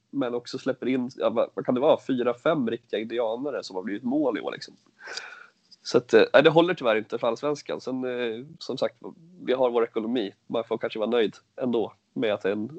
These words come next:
okej målvakt på sin höjd. Men, eh, nej, där har ni, där har ni en chans.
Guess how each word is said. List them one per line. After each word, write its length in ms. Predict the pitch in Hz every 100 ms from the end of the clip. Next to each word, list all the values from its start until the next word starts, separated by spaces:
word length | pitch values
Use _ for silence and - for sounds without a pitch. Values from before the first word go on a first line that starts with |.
| 370
okej 400 | - - 117 110
målvakt 560 | 113 113 113 - - - - 175 _
på 100 | -
sin 120 | 113
höjd. 220 | 92 95 -
Men, 200 | - 117
eh, 140 | 113 110 - - - - - _ _ _ _ -
nej, 220 | 113 131
där 160 | 139 147
har 140 | 156
ni, 120 | 143 127
där 140 | 151
har 120 | 165
ni 100 | 160
en 60 | 160
chans. 380 | 95 98 -